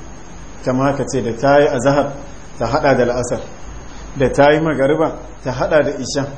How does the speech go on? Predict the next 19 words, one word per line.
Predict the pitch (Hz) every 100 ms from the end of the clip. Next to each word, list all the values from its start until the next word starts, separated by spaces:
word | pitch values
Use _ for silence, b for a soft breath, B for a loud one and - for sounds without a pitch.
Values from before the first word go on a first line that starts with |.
| -
ko | 151
ta | 151 131
jinkirta | 147 165 160 139 143
magariba | 135 131 147 139
ta | 127
kai | - 147
ta | 147
isha, | 135 117 147 143 - -
sai | - 151 151
ta | 147
yi |
alwala | 139 131 127 143 147
ɗaya | 160 160
kawai | 175
ta | -
haɗa | - -
sallah | 135 135 135 120
ta | 120
kawai | 165 208